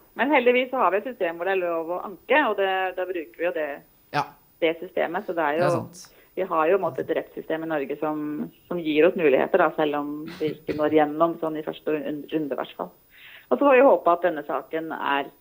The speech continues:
Speaker 1: altså, den er jo større enn bare den ene familiens sak, så hvis
Speaker 2: Ja, nettopp det.
Speaker 1: vinner gjennom, så vil det jo kunne lage presedent for, for andre, eh, konvertitter også i Norge.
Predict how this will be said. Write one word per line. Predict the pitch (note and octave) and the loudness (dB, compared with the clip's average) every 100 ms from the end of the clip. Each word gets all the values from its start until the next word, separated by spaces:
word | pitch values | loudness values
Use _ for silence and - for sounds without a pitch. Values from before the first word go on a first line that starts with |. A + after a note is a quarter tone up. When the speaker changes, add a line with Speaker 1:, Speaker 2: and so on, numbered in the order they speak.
| _ _ | _ _
Speaker 1:
altså, | E3+ E3+ | -6 -2
den | E3 E3 | 0 2
er | D3+ E3 | 2 2
jo | E3+ | 0
større | D3+ D3 | -4 -4
enn | E3 | -2
bare | E3 D3+ | -2 -2
den | D#3+ | -6
ene | C#3 | -8
familiens | E3 D#3+ C#3+ D#3+ F#3 | -10 -8 -6 -6 -2
sak, | A3 A#3 - | 2 2 -2
så | - F3+ E3+ E3 F3+ | -4 0 0 -2 -4
hvis | C#3+ | -2
Speaker 2:
Ja, | B2 | -2
nettopp | A#2+ C3+ | -2 -2
det. | B2 C3 - _ _ _ - | -2 -2 -6 _ _ _ 0
Speaker 1:
vinner | G3 F#3+ G3 | 2 6 8
gjennom, | F3+ F3 G3+ A3 | 6 4 0 0
så | G#3+ | -2
vil | F3+ E3+ | -2 -2
det | F#3 | -2
jo | F#3 | -4
kunne | E3 E3+ | -6 -4
lage | E3 C#3 C3 C#3 C#3 | -4 -4 -6 -8 -8
presedent | D#3+ E3 D3+ D3 - | -8 -6 -6 -8 -8
for, | D3+ D3+ D#3 E3+ - | -4 -2 -4 -8 -2
for | A#3 - | 2 4
andre, | G3 D3+ B2 C3+ C#3+ D3 D#3+ D#3+ | 2 0 -4 -2 -2 -4 -10 -14
eh, | - - D#3 - _ _ - - | -12 -10 -10 -14 _ _ -20 -12
konvertitter | D#3+ E3 D3+ - D#3 | -8 -6 -6 -4 -4
også | - - | -4 -6
i | E3 | -8
Norge. | C#3 - | -8 -10